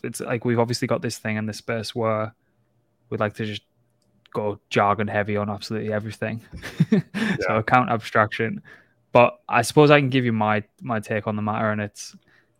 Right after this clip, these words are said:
Speaker 1: the way I think about it and the way I look at it, and from, from what I've seen, a mo-, a lot smarter people than me say is it's kind of abstracting away the complexities of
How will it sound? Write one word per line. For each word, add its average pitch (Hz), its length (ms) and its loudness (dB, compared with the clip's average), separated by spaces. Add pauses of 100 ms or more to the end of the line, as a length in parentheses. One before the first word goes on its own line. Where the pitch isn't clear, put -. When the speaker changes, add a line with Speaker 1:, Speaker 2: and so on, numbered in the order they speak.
(220)
Speaker 1:
the 120 80 -4
way 123 200 8
I 117 120 6
think 113 260 -6
about 110 180 -2
it - 20 -8
and 110 100 -8
the 104 40 -6
way 104 140 -2
I 104 60 0
look 107 240 -4
at 110 100 -2
it, 104 180 -4
and 101 300 -14
from, 104 380 -12 (100)
from 113 220 -8
what 107 100 0
I've 104 140 -2
seen, 104 160 -8
a 104 60 -8
mo-, 107 220 -4
a 123 60 -6
lot 117 220 -6
smarter 107 320 -4
people 107 240 -8
than 104 120 -8
me 104 160 -6
say 104 480 -4
is 104 440 -8 (580)
it's - 160 -10
kind 120 180 0
of 110 80 0
abstracting 120 560 0
away 107 220 0
the 101 80 -4
complexities 107 800 -8
of 101 260 -8